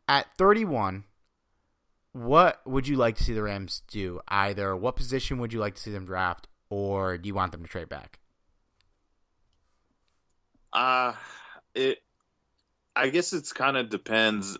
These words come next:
Speaker 2: um, you know, who's available at pick thirty-one. And it, that,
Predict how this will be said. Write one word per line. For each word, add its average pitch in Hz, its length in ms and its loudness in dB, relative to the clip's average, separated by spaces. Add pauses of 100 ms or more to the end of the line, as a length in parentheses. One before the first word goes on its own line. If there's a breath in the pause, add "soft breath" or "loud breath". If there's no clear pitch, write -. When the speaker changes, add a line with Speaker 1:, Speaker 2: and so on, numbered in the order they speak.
Speaker 2:
um, 95 480 2 (800)
you 113 140 6
know, 107 120 6
who's 113 300 4
available 98 680 4
at 95 240 4
pick 101 200 -6
thirty-one. 90 680 0 (720)
And 117 340 2
it, 123 260 2 (180)
that, 135 240 2